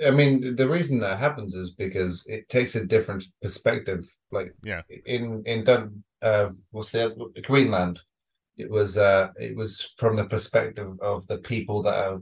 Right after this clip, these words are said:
Speaker 1: receiving the news.
Speaker 2: Yeah.
Speaker 1: Right? So it, it's gonna take a bit longer because they receive the,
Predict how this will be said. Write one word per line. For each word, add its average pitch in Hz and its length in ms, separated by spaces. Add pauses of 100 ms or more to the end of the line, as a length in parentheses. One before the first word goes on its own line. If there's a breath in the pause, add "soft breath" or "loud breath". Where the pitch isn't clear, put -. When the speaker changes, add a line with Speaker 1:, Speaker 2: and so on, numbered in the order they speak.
(160)
Speaker 1:
receiving 104 540
the 85 100
news. 85 460 (220)
Speaker 2:
Yeah. 131 240 (240)
Speaker 1:
Right? 101 200 (480)
So 107 240
it, 101 300 (120)
it's 135 260
gonna 151 180
take 117 180
a 107 60
bit 95 140
longer 92 340
because 95 500 (460 soft breath)
they 131 140
receive 101 420 (240)
the, 90 320